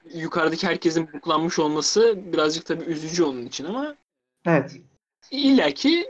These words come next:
Speaker 1: şans gelecek yani k-, kemere doğru o-, olan yolculuğuna devam ediyor yani.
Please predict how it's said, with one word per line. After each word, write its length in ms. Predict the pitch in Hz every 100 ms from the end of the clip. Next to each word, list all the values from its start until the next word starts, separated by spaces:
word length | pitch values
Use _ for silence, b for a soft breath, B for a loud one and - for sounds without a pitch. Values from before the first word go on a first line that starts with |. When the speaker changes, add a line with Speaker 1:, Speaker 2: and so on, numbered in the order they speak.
| 453
Speaker 1:
şans 340 | - 214 226
gelecek 420 | 254 226 233 220
yani 340 | 143 123 127 123
k-, 140 | - - _
kemere 420 | - 143 143 143
doğru 360 | 131 120 156 165 - _ _ _ _
o-, 200 | 156 156
olan 240 | 147 147 151 147
yolculuğuna 560 | 143 139 135 127 160
devam 260 | 175 160 160
ediyor 240 | 156 139
yani. 280 | 113 107